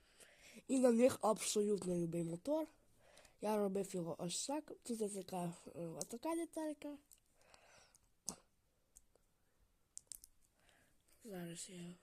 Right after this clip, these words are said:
вщіплю. Ось така деталька. І вщепляємо її сюди. І сюди. А тут у нас, е, така деталька. В неї я вчепив таку і на неї таку.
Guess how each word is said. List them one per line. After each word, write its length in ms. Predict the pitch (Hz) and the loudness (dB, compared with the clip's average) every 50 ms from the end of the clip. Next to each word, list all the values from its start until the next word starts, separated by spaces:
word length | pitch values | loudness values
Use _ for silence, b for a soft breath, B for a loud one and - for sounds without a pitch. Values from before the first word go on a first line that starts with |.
| _ - - | _ -16 -14
вщіплю. 500 | - - - - - 294 277 - 214 185 175 - - - - - - - - _ _ - - - - - - B B B B B B B B B B B B B B B B - - | -12 -12 -10 -10 -10 -10 -10 -10 -10 -12 -12 -12 -16 -20 -20 -20 -20 -20 -20 _ _ -20 -20 -14 -12 -10 -10 B B B B B B B B B B B B B B B B -16 -10
Ось 360 | - 185 190 180 - - - 185 175 180 - - _ | -6 -4 -4 -4 -6 -8 -8 -10 -12 -14 -18 -20 _
така 260 | - - 269 285 294 | -10 -6 -2 0 0
деталька. 840 | 285 285 269 - - - 269 262 262 254 254 254 240 - - - 233 233 226 226 220 254 381 359 | 0 0 -2 -6 -8 -6 -4 -2 -2 -2 -2 -4 -4 -8 -10 -8 -6 -6 -6 -6 -6 -8 -8 -6
І 180 | 247 226 214 | -6 -6 -6
вщепляємо 840 | 202 - - - - - 196 185 180 - 196 180 180 175 170 170 170 | -8 -10 -10 -10 -10 -8 -10 -10 -10 -8 -8 -6 -4 -4 -4 -4 -6
її 140 | 165 165 170 | -6 -6 -6
сюди. 540 | - - - 214 220 262 277 285 285 285 269 - - B 117 110 B B B B B B B B B B B B - | -6 -8 -8 -10 -10 -10 -10 -10 -10 -12 -14 -16 -18 B -18 -18 B B B B B B B B B B B B -6
І 60 | - 180 | -4 -2
сюди. 460 | - - - - 190 196 226 - - - - - - | -2 -2 -2 -4 -6 -12 -16 -18 -20 -20 -20 -14 -12
А 240 | 285 269 269 254 240 - 415 339 220 190 - - | -10 -8 -8 -10 -12 -12 -12 -12 -12 -12 -10 -10
тут 200 | - 196 - 196 | -10 -8 -6 -6
у 20 | |
нас, 680 | 185 180 180 175 170 - - - - - - - - - - | -6 -6 -6 -4 -2 -2 -2 -2 -2 -4 -4 -6 -8 -10 -10
е, 160 | 196 190 185 | -10 -10 -10
така 460 | 175 - 214 190 - - 196 262 294 | -8 -8 -8 -8 -8 -6 -4 -4 -4
деталька. 580 | 294 311 302 - 311 302 302 294 277 285 285 262 B B B B B B B | -4 -4 -6 -6 -8 -8 -8 -8 -8 -8 -10 -10 B B B B B B B
В 40 | 202 | -4
неї 140 | 196 196 185 | -2 -2 0
я 60 | 180 | -2
вчепив 380 | 175 - - - - 190 - - | -2 -4 -8 -10 -10 -10 -10 -8
таку 340 | - 247 - - 359 359 | -10 -8 -6 -4 -4 -2
і 80 | 302 214 | -2 -4
на 100 | 196 180 | -4 -4
неї 220 | 185 202 214 208 | -4 -4 -4 -6
таку. 320 | 202 - 165 - - - | -6 -8 -12 -12 -12 -14